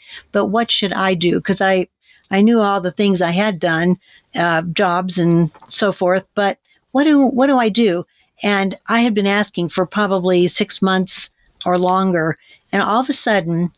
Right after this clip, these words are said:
I have a, even the time, two twenty-four A M, uh, I heard these words, "Teach people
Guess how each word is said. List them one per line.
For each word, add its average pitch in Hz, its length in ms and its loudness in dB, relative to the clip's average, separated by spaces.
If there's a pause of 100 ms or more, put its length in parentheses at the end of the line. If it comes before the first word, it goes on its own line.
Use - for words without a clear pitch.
(200)
I 180 400 -2
have 202 240 -2
a, 175 100 -6 (380)
even 269 240 2
the 277 80 2
time, 185 520 0 (220)
two 285 160 2
twenty-four 214 600 0
A 196 200 2
M, 165 340 0 (400)
uh, 175 380 0 (240)
I 202 140 0
heard 226 220 0
these 196 220 2
words, 165 360 -2
"Teach - 360 -2
people 196 440 0